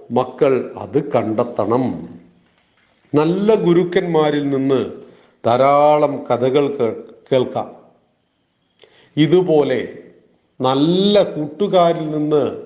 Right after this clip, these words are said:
നല്ല വാക്കുകളെ കേൾക്കാം. നല്ലവരെപ്പോഴും നല്ലത് പറഞ്ഞുകൊണ്ടേയിരിക്കും. പരദൂഷണത്തിന് ചെവി കൊടുക്കരുത്. നമ്മുടെ നാട്ടിൽ പറയും പരദൂഷണം,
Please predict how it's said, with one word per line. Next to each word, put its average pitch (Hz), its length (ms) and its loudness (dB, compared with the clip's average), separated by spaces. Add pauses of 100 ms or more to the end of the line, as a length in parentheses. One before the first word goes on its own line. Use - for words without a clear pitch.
(420)
നല്ല 143 480 2
വാക്കുകളെ 135 720 0 (140)
കേൾക്കാം. 101 600 -4 (1000)
നല്ലവരെപ്പോഴും 190 1300 2
നല്ലത് 160 500 2
പറഞ്ഞുകൊണ്ടേയിരിക്കും. 147 1300 0
പരദൂഷണത്തിന് 185 1160 2
ചെവി 143 260 2
കൊടുക്കരുത്. 120 1160 -2 (560)
നമ്മുടെ 151 200 0
നാട്ടിൽ 160 300 0
പറയും 139 380 0
പരദൂഷണം, 135 840 0